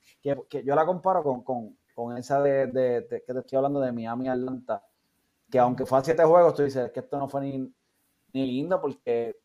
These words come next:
jugaba en Atlanta, pero ganaba Atlanta por pela. Jugaba en Miami, a Miami por pela. Yo veo algo como que así.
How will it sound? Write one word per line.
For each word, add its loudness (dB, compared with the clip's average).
jugaba 2
en -8
Atlanta, 0
pero -2
ganaba 0
Atlanta -2
por -4
pela. -4
Jugaba 4
en -4
Miami, 0
a -4
Miami -2
por -6
pela. -2
Yo 0
veo 4
algo -4
como -4
que -4
así. -6